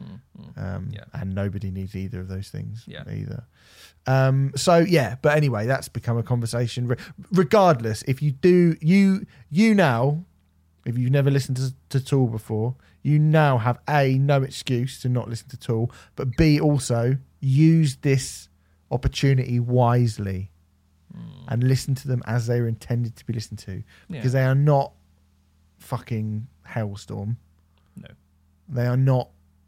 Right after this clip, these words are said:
Speaker 2: bloody The Enemy,
Speaker 1: No.
Speaker 2: right? They're need to be consumed in the same way as you would listen to Pink Floyd or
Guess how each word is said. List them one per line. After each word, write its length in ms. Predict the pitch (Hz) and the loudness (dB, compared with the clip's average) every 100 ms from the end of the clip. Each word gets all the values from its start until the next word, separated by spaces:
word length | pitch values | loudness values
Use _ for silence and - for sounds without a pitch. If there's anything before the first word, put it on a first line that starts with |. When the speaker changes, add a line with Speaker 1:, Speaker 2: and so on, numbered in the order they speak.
| _ _ | _ _
Speaker 2:
bloody 420 | 117 107 104 107 - - | -8 -6 -6 -8 -10 -4
The 200 | 123 113 | -2 -2
Enemy, 520 | 107 98 95 107 113 _ _ _ _ _ | -4 -6 -6 -6 -8 _ _ _ _ _
Speaker 1:
No. 100 | - | -6
Speaker 2:
right? 240 | 107 113 - _ - | -4 -4 -8 _ -10
They're 440 | 117 113 117 113 113 - _ - | -6 -4 -4 -4 -6 -16 _ -4
need 320 | 131 131 123 120 | 0 0 0 -4
to 100 | - | -10
be 240 | 123 117 110 | -6 -6 -6
consumed 720 | - 117 - 117 110 110 110 | -10 -16 -8 -6 -4 -4 -6
in 100 | 107 | -8
the 60 | 110 | -6
same 300 | - 117 113 | -4 -4 -4
way 120 | 117 | -4
as 140 | 110 | -4
you 80 | 110 | -6
would 160 | 113 117 | -6 -8
listen 240 | 110 113 | -10 -12
to 80 | 113 | -14
Pink 300 | - 127 131 | -14 -12 -12
Floyd 480 | - 113 110 110 - _ _ _ _ _ _ | -8 -4 -4 -6 -10 _ _ _ _ _ _
or 480 | 107 101 101 101 | -12 -10 -10 -10